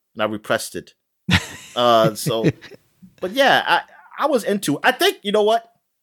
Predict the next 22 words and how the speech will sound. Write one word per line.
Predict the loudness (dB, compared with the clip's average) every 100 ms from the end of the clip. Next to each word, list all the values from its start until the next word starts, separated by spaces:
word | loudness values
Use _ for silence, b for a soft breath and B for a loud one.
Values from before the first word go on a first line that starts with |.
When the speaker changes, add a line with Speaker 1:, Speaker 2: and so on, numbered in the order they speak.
| _ _ _ _ _
Speaker 1:
'Cause | -6 -2
I | 0
don't | 0
know | 0
if | 0
it's | -4
streamed. | -2 -2 -2 -6 -8
But | -4 0
at | 0
the | -2
time, | 0 0 2 0 -2
I, | -2 -2 -2
oh, |
no, | 0 0
at | 0
the | -2
time | 0 0 2
I | 0
couldn't | 0 -2
do | -2
the | -2
cloud. | 0 0 -2